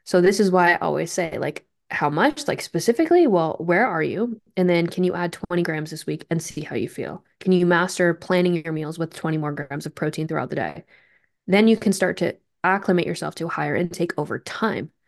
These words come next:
But you don't wanna flip that switch. Like I said, you'll hate it. You'll be so full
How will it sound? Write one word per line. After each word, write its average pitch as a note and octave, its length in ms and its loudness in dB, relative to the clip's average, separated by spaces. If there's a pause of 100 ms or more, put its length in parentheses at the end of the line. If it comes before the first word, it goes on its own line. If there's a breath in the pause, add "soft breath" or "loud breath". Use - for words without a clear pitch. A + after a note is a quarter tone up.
(460)
But F3 100 2
you F3+ 60 4
don't G3 200 4
wanna F#3+ 180 2
flip F#3 280 0
that E3+ 160 -6
switch. F#3 320 -4
Like E3 120 -8
I D#3+ 100 -8
said, E3 200 -6
you'll C#3 120 -6
hate F3 240 2
it. D4 240 2 (480)
You'll F#3 140 4
be D#3+ 100 2
so A3+ 320 2
full D3 580 -6